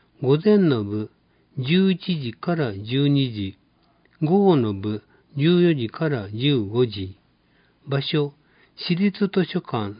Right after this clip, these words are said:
砂尾。対象、小学生以下。ただし、保護者同伴。定員、各回先着六人。申し込み、六月十日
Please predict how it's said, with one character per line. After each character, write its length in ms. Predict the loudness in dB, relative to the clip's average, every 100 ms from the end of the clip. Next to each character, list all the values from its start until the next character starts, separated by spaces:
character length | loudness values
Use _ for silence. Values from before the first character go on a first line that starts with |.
| -10 -2
砂 260 | 0 0
尾。 180 | -2 -6 _ _ _ _ _ -4
対 180 | -2 0
象、 340 | 0 -2 -4 _ _ _
小 280 | -6 2 4
学 180 | 4 -2 -4
生 140 | 0 0
以 60 |
下。 360 | 0 -6 -10 -12 _ _ _ _ -12
た 100 | -4
だ 160 | -2
し、 340 | -2 -4 -6 -8 _
保 160 | 0
護 140 | 2 2
者 240 | 0 -6
同 280 | -4 -6 -4
伴。 300 | -4 -6 -10 _ _ _ _ _ _ _ _ _ _ _
定 160 | 2 4
員、 420 | 6 6 4 0 -6 _ _
各 340 | -6 -4 -4 -8
回 360 | -4 -4 -4 -6 2
先 240 | 2 2
着 480 | 0 -6 -2 -4 -2
六 320 | -2 -2 2
人。 280 | 2 2 -2 _ _ _ _ _ _ _ _
申 180 | 2 2
し 100 | 0 0
込 80 |
み、 340 | 2 2 0 -6 _ _ _ -2
六 180 | 0 2
月 320 | 2 2 0
十 220 | 2 0
日 360 | -2 -4 -4